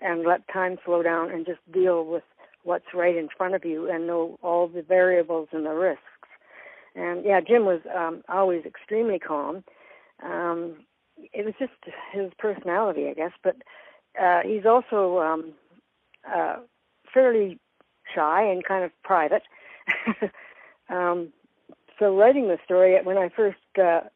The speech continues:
thought about it, I'd known him for quite a while and basically been on rescues, you know, that he'd flown me into.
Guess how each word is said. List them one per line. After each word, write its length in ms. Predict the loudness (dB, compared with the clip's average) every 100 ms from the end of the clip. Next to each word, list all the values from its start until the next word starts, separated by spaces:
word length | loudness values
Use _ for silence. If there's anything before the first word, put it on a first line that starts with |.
| _ _ _ -10 0
thought 220 | 2 4
about 220 | 2 2
it, 80 | 2
I'd 160 | 0
known 200 | 2 0 0
him 140 | -4 -10
for 100 | -14
quite 280 | -8 -4 -2
a 60 |
while 360 | -2 0 0 -2
and 260 | -4 -8 -12 _
basically 400 | -4 -4 -4 -6 -2
been 220 | -2 0
on 180 | 0 -2
rescues, 440 | -4 -6 -8 -10 -12 -20 _ _
you 80 | -12
know, 80 | -10
that 140 | -8
he'd 140 | -8 -6
flown 260 | -2 -2 -2
me 120 | -4
into. 360 | -4 -6 -8